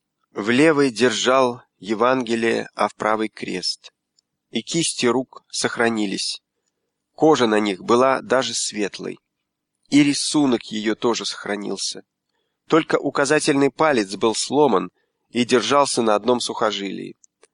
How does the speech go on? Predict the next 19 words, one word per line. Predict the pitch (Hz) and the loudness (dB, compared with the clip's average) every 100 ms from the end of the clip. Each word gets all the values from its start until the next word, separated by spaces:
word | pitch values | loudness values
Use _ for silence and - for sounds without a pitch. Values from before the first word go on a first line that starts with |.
| _ _ _ - | _ _ _ -2
Волосы | 127 175 151 - 135 | 4 4 4 2 0
на | 131 | 2
голове, | 123 123 117 113 107 - _ _ _ _ _ - | 4 2 2 0 0 -4 _ _ _ _ _ -10
борода, | 107 127 131 117 120 107 98 | 0 2 2 2 2 2 2
даже | 117 120 | 0 2
некоторые | 123 143 - 135 135 | 2 2 0 -2 0
участки | - 139 135 - | 2 0 0 -4
мягкой | 120 131 139 - 131 | 0 0 0 -4 -8
ткани | _ - 123 101 | _ -2 0 0
сохранились. | 95 101 - 101 98 92 92 - - _ _ _ _ _ _ - | -2 -4 -4 -4 -4 -8 -10 -14 -16 _ _ _ _ _ _ -2
Переносица, | 131 135 131 135 - - - - | 2 4 6 4 0 -8 -10 -4
часть | - 143 - - | 0 0 0 -6
лобной | 117 139 123 127 | 0 0 2 0
кости, | - 147 139 - 117 | 2 0 0 -4 -4
видимо, | 131 123 120 | -2 0 0
от | 117 | 0
удара | 120 117 143 127 | -2 0 2 2
были | 101 120 117 | -2 -4 -4
вдавлены. | 101 98 110 98 87 87 90 | -6 -2 2 2 0 -10 -12